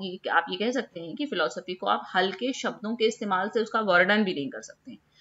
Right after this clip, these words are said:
तो उसको अपने जीवन में उतारना तो कितना मुश्किल है, क्योंकि हर चीज पे कितना, कितना discussion हो सकता है। क्या है reality, critical examination कैसे होगा, rational inquiry की क्या खास बातें हैं,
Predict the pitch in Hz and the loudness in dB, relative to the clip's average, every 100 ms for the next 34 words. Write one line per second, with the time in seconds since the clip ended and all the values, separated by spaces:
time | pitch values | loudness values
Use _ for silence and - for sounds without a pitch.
0 | _ _ - 214 226 - 196 - 214 202 | _ _ 4 6 6 2 -6 0 0 0
1 | 214 170 175 196 190 190 160 170 190 156 | -2 -2 -4 -4 -2 2 2 0 -6 -6
2 | 151 139 151 - 135 - _ _ _ 220 | -4 -4 -8 -12 -14 -18 _ _ _ -8
3 | 214 277 302 - 370 - 370 302 320 320 | -2 0 0 -2 -4 -4 -8 -10 -10 -10
4 | 285 - 359 370 370 - - 214 220 311 | -10 -4 -4 -4 -8 -18 -8 -6 -4 -4
5 | 320 262 190 180 196 - 254 233 220 175 | -2 0 0 -2 -4 4 6 6 2 0
6 | 156 131 143 139 135 220 233 233 226 208 | -2 -4 -6 -10 -6 -4 0 2 2 0
7 | 196 190 202 208 196 180 180 156 147 143 | -2 -4 -4 -4 -2 -4 -6 -6 -6 -2
8 | 175 214 214 208 196 190 196 196 196 196 | -2 -2 -4 -6 -2 -2 -2 -4 -4 -2
9 | 190 175 170 151 117 123 143 | 0 0 0 0 0 -2 -10